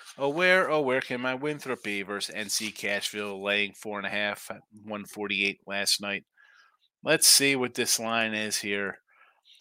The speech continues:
Fresh in the morning. I just gotta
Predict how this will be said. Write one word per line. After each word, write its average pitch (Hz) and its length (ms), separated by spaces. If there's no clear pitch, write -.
Fresh - 540
in 107 280
the 107 60
morning. 101 420
I 95 140
just 92 220
gotta 98 320